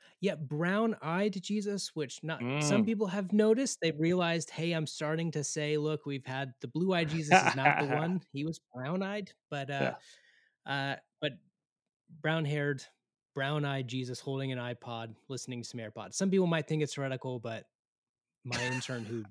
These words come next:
Speaker 2: <laughs>
Speaker 1: developed it thought it was great. And I said, "Yeah, great. Let's go with it."
Speaker 2: So look for the Jesus holding iPod, and that's you. So, awesome.
Speaker 1: Yeah,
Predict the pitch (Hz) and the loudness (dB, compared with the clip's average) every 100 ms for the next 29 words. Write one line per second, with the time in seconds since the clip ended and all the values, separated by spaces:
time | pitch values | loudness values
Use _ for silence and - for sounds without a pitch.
0 | _ _ 123 110 107 - 104 110 101 110 | _ _ -10 -8 -10 -10 -12 -10 -10 -12
1 | - 123 104 113 123 120 104 - 107 - | 2 2 2 -4 -4 -2 -4 -6 -12 -10
2 | 131 - 123 127 - - - 135 127 143 | -8 -6 -4 -4 -4 -8 -2 0 0 -2
3 | 135 143 156 139 123 135 123 117 123 113 | -2 -2 0 -2 2 2 2 2 2 4
4 | 113 107 113 107 104 101 110 107 _ - | 2 4 2 2 -2 -6 -10 -12 _ -10
5 | 120 110 _ _ _ _ _ - - - | -10 -10 _ _ _ _ _ -8 -8 -8
6 | - - - - - _ _ - 160 | -12 -16 -20 -20 -20 _ _ -2 -2